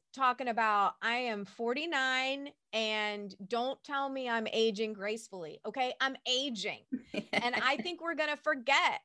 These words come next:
Speaker 1: what a fifty-year-old woman, like, really looks like if we go according to what's happening on social media. Right. And
Speaker 2: Mm.
Speaker 1: so I'm just like, if you wanna do that, fine. It's a free country, right? A woman can do whatever she wants with her body.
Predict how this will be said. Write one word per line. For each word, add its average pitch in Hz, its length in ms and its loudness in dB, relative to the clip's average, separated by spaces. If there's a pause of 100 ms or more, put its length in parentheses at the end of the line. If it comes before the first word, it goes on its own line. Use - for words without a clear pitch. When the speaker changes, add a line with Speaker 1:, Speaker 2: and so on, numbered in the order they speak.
(100)
Speaker 1:
what 247 320 4
a 247 100 2
fifty-year-old 254 720 -2
woman, 254 560 -2
like, 233 220 6
really 277 360 2
looks 285 380 -6
like 131 420 -2
if 220 180 -4
we 220 180 -6
go 226 480 2
according 220 480 -4
to 214 100 -6
what's 202 280 0
happening 208 440 -2
on 185 140 -4
social 214 320 -4
media. 233 400 0
Right. 180 360 2 (360)
And 240 140 2
Speaker 2:
Mm. 180 60 -2
Speaker 1:
so 247 180 0
I'm 254 180 -2
just 277 160 -6
like, 254 200 0
if 254 140 -4
you 349 260 -2
wanna 392 220 -2
do 302 240 -4
that, 330 300 0 (760)
fine. 175 720 -4
It's 220 200 -4
a 220 60 0
free 240 260 -4
country, 226 420 -2
right? 185 280 4
A - 60 2
woman 202 320 -6
can 214 100 -10
do 190 140 -8
whatever 180 280 -6
she 175 160 -12
wants 170 300 -8
with 170 100 -10
her 165 120 -10
body. 190 540 -2